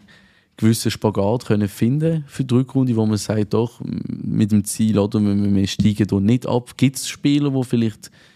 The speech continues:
wirklich ein bisschen, äh, in eine Bredouille kommen? Werden sie jetzt in die U einundzwanzig gesetzt, weil man sie dort braucht und dafür nicht in der ersten?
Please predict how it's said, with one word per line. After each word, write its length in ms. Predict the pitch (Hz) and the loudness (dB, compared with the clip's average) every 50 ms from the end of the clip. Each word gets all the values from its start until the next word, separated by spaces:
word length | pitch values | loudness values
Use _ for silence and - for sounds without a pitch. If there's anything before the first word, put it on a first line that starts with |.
| _ _ _ _ _ - | _ _ _ _ _ -16
wirklich 460 | - - 110 117 120 117 113 107 98 | -6 2 2 2 2 2 0 -2 0
ein 100 | 107 101 | -4 -8
bisschen, 380 | - - 107 104 104 101 98 98 | -2 0 0 2 2 0 0 -2
äh, 120 | 95 - | -4 -4
in 140 | - - - | -2 -2 0
eine 140 | 101 101 95 | 2 2 2
Bredouille 540 | 104 101 101 95 113 120 127 131 127 123 120 | 2 0 0 0 0 0 2 2 2 0 0
kommen? 360 | - - 117 113 117 113 104 | 2 0 2 2 2 2 2
Werden 260 | 101 104 98 95 107 | 0 0 -2 -4 -6
sie 140 | 104 - 107 | -4 -2 -2
jetzt 180 | 101 95 - - | -2 -2 -2 -4
in 100 | 104 98 | -2 0
die 60 | 104 | 0
U 60 | 98 | 0
einundzwanzig 720 | 101 101 104 110 104 - 104 104 101 98 - 113 107 101 | 0 0 -2 -2 -2 -2 -2 -2 -2 -4 -4 -4 -4 -4
gesetzt, 420 | 95 - - 101 98 - - - 104 | -4 -2 -2 -2 -2 -2 -8 -6 -4
weil 120 | 98 95 | -4 -2
man 120 | 98 98 95 | -2 -4 -4
sie 140 | - - | -6 -4
dort 180 | - 95 90 - | -4 -4 -4 -4
braucht 560 | - - 107 120 131 135 131 - - - - | -4 0 2 2 2 2 0 -2 -10 -12 -10
und 240 | - - - 98 - | -8 -6 -6 -6 -8
dafür 220 | 107 - - 101 | -10 -4 -2 0
nicht 240 | 104 104 107 107 - | 2 2 0 0 -4
in 60 | 98 | -4
der 120 | 98 98 95 | -4 -2 0
ersten? 540 | 107 104 107 117 - - - 113 110 104 | 0 0 0 0 -2 -2 0 0 0 0